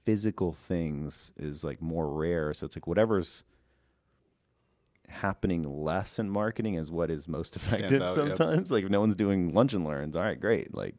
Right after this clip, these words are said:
Speaker 1: let's do more
Speaker 2: That's
Speaker 1: lunch
Speaker 2: the
Speaker 1: and
Speaker 2: thing
Speaker 1: learns.
Speaker 2: now, yep. <laughs>
Speaker 1: No M S Ps are doing events. Let's do big ass events. Like,
Speaker 2: Mm-hmm.
Speaker 1: and before we jump into this, like, there's the power of local.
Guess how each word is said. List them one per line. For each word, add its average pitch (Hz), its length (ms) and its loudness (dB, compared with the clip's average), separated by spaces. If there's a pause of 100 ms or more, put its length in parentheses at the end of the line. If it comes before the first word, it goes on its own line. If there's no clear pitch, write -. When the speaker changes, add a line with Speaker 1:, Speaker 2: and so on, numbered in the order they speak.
Speaker 1:
let's 80 200 -6
do 87 120 0
more 85 120 2
Speaker 2:
That's 92 80 6
Speaker 1:
lunch 113 140 6
Speaker 2:
the 92 40 -6
Speaker 1:
and 85 80 -8
Speaker 2:
thing 104 140 -2
Speaker 1:
learns. 82 120 -8
Speaker 2:
now, 80 140 -4
yep. 92 180 0 (220)
<laughs> - 200 -12
Speaker 1:
No 87 280 4
M 110 80 6
S 104 120 2
Ps 98 140 0
are 98 40 0
doing 95 180 0
events. 101 320 -2
Let's 92 160 -6
do 127 200 -4 (280)
big 92 140 0
ass 98 240 -2
events. 92 560 -2
Like, 80 180 -4
Speaker 2:
Mm-hmm. 110 120 -12 (1900)
Speaker 1:
and 95 220 2 (600)
before 104 260 2
we 170 120 2
jump 104 340 6
into 92 220 6
this, 76 320 0
like, 78 260 -2 (2000)
there's 98 560 4 (1300)
the - 80 0
power 151 300 4
of 98 100 4
local. 80 640 0